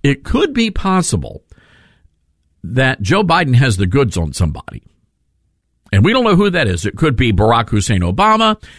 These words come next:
could be the F B I, could be people within the deep state of the Democrat Party. Uh, Joe Biden has, has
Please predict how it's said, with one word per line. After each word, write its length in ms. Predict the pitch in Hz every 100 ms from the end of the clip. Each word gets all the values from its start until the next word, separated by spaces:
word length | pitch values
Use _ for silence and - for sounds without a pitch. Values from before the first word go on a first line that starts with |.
| _
could 220 | - 147
be 120 | 147 143
the 200 | 135 139
F 160 | 135
B 120 | 131
I, 220 | 127 165 233
could 260 | - 135
be 140 | 127 131
people 340 | 139 135 131
within 320 | 123 120 131
the 100 | 117
deep 280 | 98 131 135
state 300 | - 139 190
of 80 | 123
the 40 |
Democrat 480 | 104 135 117 127 113
Party. 380 | 123 127 180 - - - -
Uh, 180 | - 101
Joe 240 | 90 120 160
Biden 500 | 147 160 196 233 -
has, 420 | 110 131 127 117 - _ _ -
has 280 | 127 127